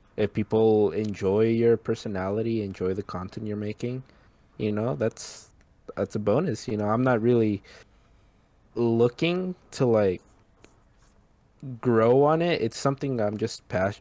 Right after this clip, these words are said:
passionate about, you know? I enjoy streaming, I enjoy playing video games. You know, why not just combine both and just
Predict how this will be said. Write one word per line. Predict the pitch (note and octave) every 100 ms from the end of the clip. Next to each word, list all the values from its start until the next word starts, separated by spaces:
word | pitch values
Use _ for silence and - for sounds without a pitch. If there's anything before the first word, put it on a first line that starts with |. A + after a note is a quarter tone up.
| _
passionate | F#2+ F#2+ - F#2+ F2+
about, | F2+ E2+ -
you | F2
know? | F2 F2
I | F#2
enjoy | G2 F#2+ G#2 F#2+ G2+ G#2+
streaming, | - A2+ A2+ A2 G#2+ G#2
I | F#2
enjoy | F2+ F2+ F2+
playing | - G2+ F#2+
video | F2+ G2 G2+
games. | G#2 G#2+ A2 - - - _ _ _ _ _ _ -
You | F2+
know, | F#2
why | G2+ G#2
not | G#2+ G#2+
just | G#2 G#2 -
combine | F#2+ F2 F#2 G2 G2+
both | F2+ F2 B2+ -
and | F2+ E2+
just | F2+ F#2 -